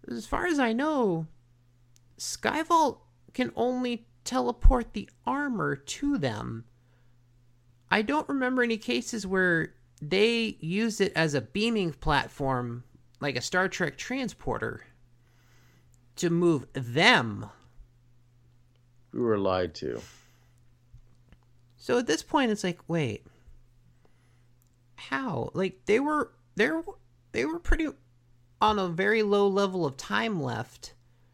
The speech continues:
Speaker 1: Like, when the, this whole plan with the president went through.
Speaker 2: <laughs> Exactly.
Speaker 1: So I'm like,
Speaker 2: They've
Speaker 1: all
Speaker 2: got
Speaker 1: right.
Speaker 2: some serious contingencies, if that's the case.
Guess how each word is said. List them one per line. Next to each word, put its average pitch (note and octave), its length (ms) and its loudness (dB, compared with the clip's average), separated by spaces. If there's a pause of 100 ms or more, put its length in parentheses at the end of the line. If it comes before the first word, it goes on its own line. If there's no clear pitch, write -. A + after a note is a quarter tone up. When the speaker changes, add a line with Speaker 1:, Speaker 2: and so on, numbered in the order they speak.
(640)
Speaker 1:
Like, B2+ 240 -4 (960)
when F#3 180 0
the, D#3+ 120 0 (560)
this E3+ 180 -4
whole E3 320 -2 (560)
plan G3 340 0
with E3+ 140 -2
the - 100 -2 (120)
president A#3+ 680 4
went B2 260 -6
through. G2+ 440 -8
Speaker 2:
<laughs> - 40 -20 (1120)
Exactly. A2+ 840 0
Speaker 1:
So C#3 60 2
I'm - 100 0
like, - 340 -4 (1080)
Speaker 2:
They've C#3+ 120 10
Speaker 1:
all C#3 80 6
Speaker 2:
got B3+ 60 10
Speaker 1:
right. B3+ 80 10
Speaker 2:
some D#3 180 6
serious D#3 580 10
contingencies, A2 1000 2
if F2 100 2
that's F#2 220 6
the - 60 -8
case. - 560 2